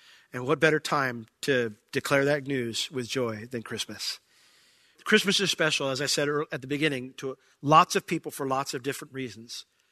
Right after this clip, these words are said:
But consider Zacharias' reasons when you celebrate this year. Number one, God is awesome and he's worthy to be told so. Make sure that you consider taking time to tell the Lord how awesome he is this Christmas. Amen?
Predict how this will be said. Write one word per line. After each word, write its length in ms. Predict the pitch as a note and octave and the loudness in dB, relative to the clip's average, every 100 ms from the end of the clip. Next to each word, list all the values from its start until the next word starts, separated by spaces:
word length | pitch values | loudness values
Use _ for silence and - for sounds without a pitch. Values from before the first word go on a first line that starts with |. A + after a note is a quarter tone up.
| _ _ _ | _ _ _
But 160 | F3 - | -4 0
consider 440 | F3 - G3 G3+ | 2 4 6 6
Zacharias' 800 | F3 F3+ F3+ D3+ D3+ D#3 D3 A2+ | 4 2 2 4 4 4 0 -4
reasons 360 | C#3 C3 C3+ - | -6 -6 -8 -8
when 120 | B2+ | -6
you 100 | B2 | -6
celebrate 600 | - C#3 C3+ B2+ B2+ B2+ - | -4 -2 -2 -2 -4 -4 -8
this 280 | C3+ C3 D3 | -4 -4 -2
year. 300 | A2+ A2 - _ _ _ _ _ | -6 -10 -20 _ _ _ _ _
Number 220 | D3+ D#3+ | -2 4
one, 260 | E3+ E3+ F3 | 6 6 4
God 260 | D3+ D#3+ D#3+ | 4 4 4
is 140 | C#3+ - | 0 -2
awesome 460 | D#3 D#3 - E3+ F#3+ | -2 0 -2 -4 -6
and 140 | D3+ | -6
he's 140 | C3 | -6
worthy 640 | C3+ C#3 D3+ D#3 D#3 E3 - - - | -6 -2 0 0 0 -4 -6 -18 -4
to 100 | D3+ | -2
be 120 | C#3 | 0
told 320 | - D3 C#3+ | 0 0 2
so. 320 | - A#2+ A#2 _ _ _ _ _ - | 0 -2 -8 _ _ _ _ _ -12
Make 320 | D3 E3 F#3 | 0 4 4
sure 400 | - - E3 D3 | 2 2 2 2
that 120 | C3 | 0
you 200 | C3 E3+ | -2 -2
consider 560 | E3+ F3+ F3 - D#3+ C3 | -4 -4 -2 -2 -2 -2
taking 360 | - D#3 F#3+ F3+ | 0 -2 0 -2
time 260 | E3 D3 | 2 2
to 60 | C#3 | 0
tell 180 | - D3+ | -4 -2
the 40 | |
Lord 220 | D3 C#3 | 0 0
how 160 | C3 C#3 | 0 -2
awesome 360 | C3 B2 - A#2+ | -2 -2 -4 -4
he 140 | C3 | -4
is 140 | B2+ A#2 | -4 -4
this 140 | B2+ | -8
Christmas. 480 | C3+ A#2 G#2 F#2 - | -6 -8 -10 -10 -6
Amen? 320 | B2 D3 | 0 0